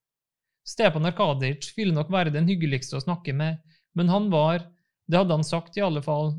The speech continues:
reist i et selskap. I virkeligheten var han dratt til balletten. Levin hadde bare rukket å fortelle ham at han var lykkelig, at han var glad i ham, og at han aldri, aldri ville glemme hva han hadde gjort for ham.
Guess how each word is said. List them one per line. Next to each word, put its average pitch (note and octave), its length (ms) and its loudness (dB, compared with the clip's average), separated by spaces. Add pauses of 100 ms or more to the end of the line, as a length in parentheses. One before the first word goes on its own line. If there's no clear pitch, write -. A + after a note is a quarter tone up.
reist D3 460 0
i D3+ 40 0
et D3+ 120 -8
selskap. - 580 -6 (800)
I F#3+ 100 0
virkeligheten D#3 720 0
var F#3 160 0
han D#3 100 0
dratt C3+ 240 -4
til D3+ 160 -2
balletten. D3+ 520 -4 (960)
Levin F3 440 2
hadde F#3+ 160 -2
bare F3+ 200 0
rukket F#3 260 -4
å C#3+ 60 -6
fortelle D#3+ 340 0
ham C3 180 0
at D3 120 -4
han F3+ 80 2
var E3 120 4
lykkelig, C3+ 520 -4 (480)
at F3 100 -2
han F#3+ 100 2
var F3+ 140 0
glad E3+ 340 0
i F#3 80 -2
ham, E3+ 260 -2 (100)
og F3 100 -2
at F#3+ 140 -2
han G3 80 -4
aldri, C#3+ 440 -2 (160)
aldri D3 480 0
ville D#3+ 200 -2
glemme F3 400 0
hva C#3+ 160 -2
han D#3+ 100 0
hadde D3+ 200 0
gjort C3+ 180 -8
for D3+ 180 -4
ham. C#3+ 220 -4